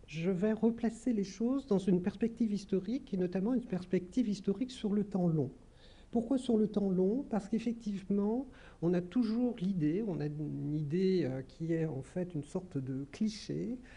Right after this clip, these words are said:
que à une époque, on ne sait pas trop à quelle époque, mais on vivait en harmonie avec la nature. En fait, les recherches historiques, euh,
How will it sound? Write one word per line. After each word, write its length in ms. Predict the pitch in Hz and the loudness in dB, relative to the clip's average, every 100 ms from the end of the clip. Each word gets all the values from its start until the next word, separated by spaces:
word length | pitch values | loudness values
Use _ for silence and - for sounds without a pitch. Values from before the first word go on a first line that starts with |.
| - - - | -20 -18 -2
que 380 | 233 233 214 - - | 0 2 0 -2 -4
à 80 | 196 | 0
une 160 | 240 214 | 2 2
époque, 680 | 202 160 170 277 - - - | 0 0 0 -2 -10 -20 -16
on 20 | 131 | -12
ne 60 | |
sait 100 | - | -10
pas 260 | - 151 - - | -6 -6 -6 -14
trop 460 | - - 214 208 156 | -14 -2 2 4 2
à 40 | |
quelle 300 | - 165 143 | 0 -2 0
époque, 300 | 143 214 285 - | -2 -2 -4 0
mais 140 | 175 190 | 4 6
on 80 | |
vivait 300 | 175 185 180 | 4 2 0
en 180 | 254 185 | 0 0
harmonie 440 | 170 175 185 196 220 | 0 2 2 2 -2
avec 220 | 175 175 | -2 -4
la 60 | |
nature. 480 | 147 131 - 160 - - - - - | -6 -6 -10 -16 -16 -20 -20 -18 -2
En 80 | 165 | 0
fait, 320 | 170 269 262 | 2 -2 2
les 60 | 190 | 2
recherches 580 | 190 190 254 262 - 160 | 2 0 0 -2 0 -4
historiques, 720 | - 170 151 202 254 - - 135 | 0 -2 0 0 -2 -6 -8 -6
euh, 240 | 135 | -4